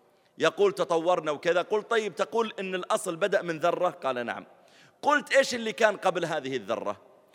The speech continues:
من الذي أوجد هذه الذرة؟" قال: "والله أنا ما أدري". وناقشت عددا منهم فرأيت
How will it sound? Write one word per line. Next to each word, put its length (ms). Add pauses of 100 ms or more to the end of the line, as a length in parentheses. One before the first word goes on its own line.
(200)
من 180
الذي 320
أوجد 400
هذه 360
الذرة؟" 420 (800)
قال: 180
"والله 460
أنا 120
ما 180
أدري". 220 (1500)
وناقشت 1080
عددا 400
منهم 400
فرأيت 600